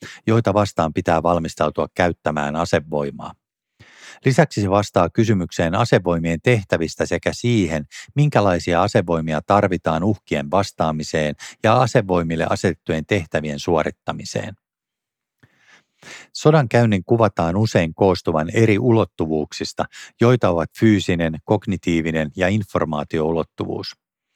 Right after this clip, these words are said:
Fyysisessä ulottuvuudessa vaikutetaan konkreettisin fyysisin keinoin, mukaan lukien sähkömagneettisen spektrin käyttö. Kognitiivisella ulottuvuudella tarkoitetaan inhimillisen käsityskyvyn,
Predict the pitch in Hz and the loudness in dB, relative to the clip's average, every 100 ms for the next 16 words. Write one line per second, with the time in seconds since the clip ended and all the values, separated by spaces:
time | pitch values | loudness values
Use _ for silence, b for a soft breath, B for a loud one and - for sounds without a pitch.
0 | B B B - 135 139 135 107 98 95 | B B B 0 2 4 2 -2 -2 0
1 | 98 98 - 90 85 82 80 - 82 101 | 2 2 0 0 2 0 0 -2 0 2
2 | 95 85 82 82 80 - 113 104 - 80 | 2 -2 -2 -2 -4 0 -2 0 -2 -4
3 | - 120 - 78 - 107 95 87 - 80 | -4 -6 -6 -6 0 0 0 -6 -10 -10
4 | - 101 98 87 85 78 B B 113 107 | -2 0 0 0 0 -2 B B -4 0
5 | 95 85 78 82 76 107 98 - 82 78 | 0 0 -4 -6 -4 0 -2 -2 -6 -4
6 | 78 73 - - 80 - - 82 - 78 | -4 -6 -8 -8 -8 -6 -2 -4 -2 -6
7 | 73 - 78 76 _ - - _ _ B | -6 -4 -4 -4 _ -14 -14 _ _ B
8 | B B B B 113 110 123 104 92 85 | B B B B 0 2 0 2 2 0
9 | - 80 80 87 87 - 87 82 82 - | 0 0 2 2 0 -2 -2 0 -2 -2
10 | 78 76 73 B B - 101 101 98 87 | -4 -4 -8 B B -2 0 2 0 0
11 | 80 82 90 120 113 92 87 82 80 78 | 0 0 0 0 0 -2 -4 -4 -4 -2
12 | 98 98 85 85 - 85 82 | -2 -2 -4 -6 -4 -4 -2